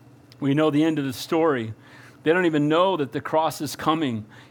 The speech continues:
and yet they believe. And then it says, last two verses, "But Mary kept all these things and pondered them in her heart." Can you imagine being this teenage girl, Mary? You've already had an angel show up to you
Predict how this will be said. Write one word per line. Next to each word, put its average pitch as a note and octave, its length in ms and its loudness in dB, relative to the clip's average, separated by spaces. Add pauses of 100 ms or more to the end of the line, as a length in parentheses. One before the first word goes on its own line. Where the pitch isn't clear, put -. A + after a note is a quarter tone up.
and B2 100 0
yet C#3 160 0
they C#3 140 0
believe. B2+ 580 0
And B2 260 -2
then F3 160 0
it E3 80 -2
says, D#3 300 0
last D#3+ 280 0
two E3 120 0
verses, C#3 400 -4
"But C#3+ 140 -2
Mary E3+ 340 2
kept F3+ 320 -2
all F#3+ 160 2
these F3 240 -4
things E3+ 280 -2
and D3+ 140 -2
pondered D#3+ 460 -2
them C3 300 -2 (440)
in D3+ 200 0
her C3+ 220 -2
heart." C3 560 0 (560)
Can E3+ 140 -2
you F#3 60 4
imagine A3 400 2
being G#3 200 4
this F3+ 160 -2
teenage F#3 580 0
girl, E3+ 220 4
Mary? D#3+ 360 2
You've C#3 140 2
already G#3 200 2
had F3+ 140 2
an F3 140 -6
angel F#3 460 0
show D#3 320 0
up D#3 240 0
to - 140 -4
you C3 300 -4